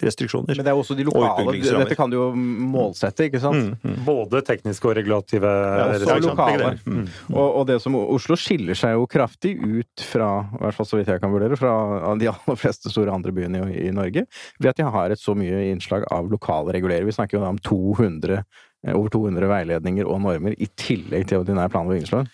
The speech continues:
Speaker 2: Det er klart at dette er jo hemmende for tilbudssiden
Speaker 1: Jeg, jeg, jeg mener at det er det. Jeg mener at vi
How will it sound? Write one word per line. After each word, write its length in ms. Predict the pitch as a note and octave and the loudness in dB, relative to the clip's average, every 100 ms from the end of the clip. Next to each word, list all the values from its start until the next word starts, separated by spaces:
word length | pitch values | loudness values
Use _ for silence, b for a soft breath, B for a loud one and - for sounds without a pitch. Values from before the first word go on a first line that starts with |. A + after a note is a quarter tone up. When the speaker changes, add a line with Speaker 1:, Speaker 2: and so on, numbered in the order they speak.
| B - | B -2
Speaker 2:
Det 80 | - | 0
er 40 | |
klart 120 | A2 B2 | 0 0
at 80 | |
dette 280 | C3+ - C#3+ F#3+ - | 0 0 -2 0 -2
er 220 | E2 F2 | -2 0
jo 80 | C#3+ | 2
hemmende 460 | D3+ F2 F2+ G#2+ G#2+ - | 0 -2 -4 -2 -4 -10
for 220 | - G#2 G2 - | -2 -2 -2 -8
tilbudssiden 440 | - A2+ F#2 G2 G2+ | -2 -2 -2 -2 0
Speaker 1:
Jeg, 80 | C3 | 2
jeg, 180 | D3+ D#3+ | 2 2
jeg 60 | D#3 | 2
mener 220 | C#3 A2 | 2 0
at 40 | G2 | 0
det 100 | F2+ | 0
er 120 | F2 | 0
det. 80 | - | 0
Jeg 140 | B1+ | -2
mener 220 | C2 F2+ F2+ | 0 0 -2
at 200 | - - | -4 -6
vi 160 | - | -4